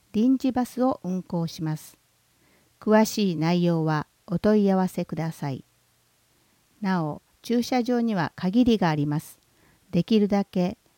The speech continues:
公共交通機関をご利用ください。イベント内容は変更になる場合があります。時、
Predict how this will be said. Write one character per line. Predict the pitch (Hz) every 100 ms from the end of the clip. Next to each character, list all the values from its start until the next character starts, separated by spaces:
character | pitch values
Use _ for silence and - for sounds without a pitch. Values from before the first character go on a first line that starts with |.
| _ _
公 | - 208 214
共 | - 190 185 -
交 | 196 202
通 | 196 - 190
機 | - -
関 | 160 165 190
を | 262
ご | 208 185
利 | 175 180
用 | 170
く | 160
だ | - 151
さ | - 147
い。 | 131 _ _ _ _ _ _ _ _ -
イ | 220
ベ | 254 294
ン |
ト | 285 294
内 | 269 254
容 | 202 165 151
は | 156 - _ _
変 | 254 285
更 | 269 285 269
に | 262
な | 254
る | 247 165
場 | 151 170
合 | 170
が | 170 202
あ | 151
り | 147
ま | 147 147
す。 | - _ _ _ _ _ _ _ _ _
時、 | - 165 - 190